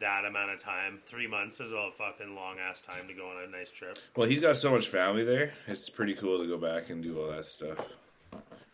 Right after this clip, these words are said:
Speaker 1: Yeah, go see everyone and stuff like that. It would be cool to take a long trip. It's fun to take a couple weeks or a week to go somewhere, but I'm, like, taking months to go, you really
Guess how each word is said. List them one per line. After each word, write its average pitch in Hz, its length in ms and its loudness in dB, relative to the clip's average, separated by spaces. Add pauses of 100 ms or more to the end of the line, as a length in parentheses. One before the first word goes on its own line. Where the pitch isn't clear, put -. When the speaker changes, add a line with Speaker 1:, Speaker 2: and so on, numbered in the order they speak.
(400)
Speaker 1:
Yeah, 143 240 6
go 120 160 -4
see 107 240 -2
everyone 98 400 -4
and 98 100 -12
stuff - 240 -10
like 104 160 -8
that. 101 300 -4
It - 20 -6
would 113 100 -10
be 117 100 -6
cool 110 260 -8
to 104 80 -6
take 98 340 -6
a 101 180 -6
long 92 280 -8
trip. 95 360 -8
It's - 320 -12 (220)
fun 139 300 2
to 123 100 0
take 113 300 2
a 110 40 -10
couple 107 280 -6
weeks 117 320 -6
or 107 100 -2
a 98 60 -6
week 113 220 -8
to 139 100 -10
go 135 140 -4
somewhere, 147 380 -6
but 113 140 -6
I'm, 104 140 -8 (120)
like, 95 160 -8
taking 98 380 -10
months 101 460 -8
to - 120 -16
go, 104 320 -6
you 101 160 -12
really 90 280 -10